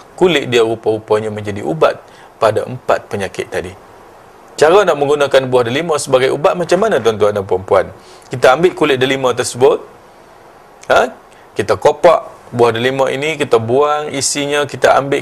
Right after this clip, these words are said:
kulit, kita rebus kulit buah delima tadi dalam satu periuk. Ha? Saya umpamakan depan saya ini, pinggan ini, saya umpamakan seperiuk.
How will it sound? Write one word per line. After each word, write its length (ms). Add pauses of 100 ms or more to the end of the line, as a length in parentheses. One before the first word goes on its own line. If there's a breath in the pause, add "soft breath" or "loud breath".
kulit, 480 (480 loud breath)
kita 240
rebus 480
kulit 320
buah 240
delima 320
tadi 160 (480)
dalam 240
satu 280
periuk. 360 (1200)
Ha? 240 (240 loud breath)
Saya 160
umpamakan 640
depan 240
saya 240
ini, 160
pinggan 400
ini, 240
saya 160
umpamakan 560
seperiuk. 800